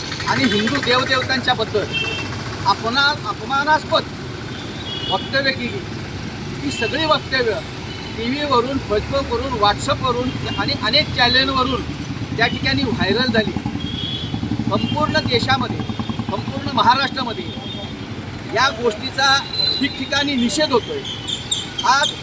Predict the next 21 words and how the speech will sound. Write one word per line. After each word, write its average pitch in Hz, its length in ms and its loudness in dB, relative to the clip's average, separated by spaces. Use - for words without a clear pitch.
सांगलीतील 254 680 2
हिंदू 226 520 2
धर्मियांच्या 269 520 2
वतीनं 262 360 2
सांगली 240 380 2
शहर 285 240 2
पोलीस 277 300 -6
स्टेशनमध्ये 262 600 -4
येऊन 233 240 2
आम्ही 233 180 4
सर्व 285 320 2
हिंदू 247 380 2
धर्मियांनी 247 640 2
या 269 160 6
ज्ञानेश्वर, 254 680 0
ज्ञानेश 220 380 2
महाराव 240 500 4
याला 277 200 4
ताबडतोब 294 600 2
अटक 302 340 0
करून 277 240 2